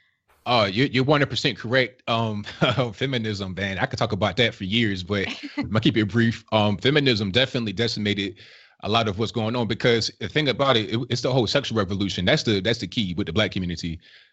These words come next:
Speaker 1: Sexual revolution. It was a point in time where if you were a single mother, you were a disgrace. You were, like, trash. You were, like,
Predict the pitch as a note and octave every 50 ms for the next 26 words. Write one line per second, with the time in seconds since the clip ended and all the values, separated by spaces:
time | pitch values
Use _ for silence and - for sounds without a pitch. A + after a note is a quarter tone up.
0 | _ _ _ - - C#3+ C3 - C3+ A#2 B2 A#2 A2+ A2+ A#2 B2+ A#2+ - - B2+
1 | A#2 A2+ A#2 - A#2 A#2 A2 A2 G2 G2 - D3 C#3+ A#2 A2+ - - C3+ C3+ C3
2 | A#2+ G#2+ A2 A2 G#2+ G#2 G2+ G2 - - F#2 - D3 D3 C3 B2 A2 F#2+ - C#3
3 | A#2+ A#2+ A#2 A2+ C3+ C#3 A#2 B2 A#2+ A#2+ B2 A#2+ - - - - - _ _ _
4 | _ _ _ - - C#3 D3 C3+ A#2+ A#2 A2 F#2+ F#2+ F#2 - - - D3+ C#3 G#2+
5 | - - C3+ B2+ B2+ G#2+ G#2+ G#2 F#2+ - - - - - - - C3+ C3 A#2 G2
6 | F2 E2+ - - F2+ A#2+ B2 C3 A#2 A2 G#2 G2+ G#2 G2 -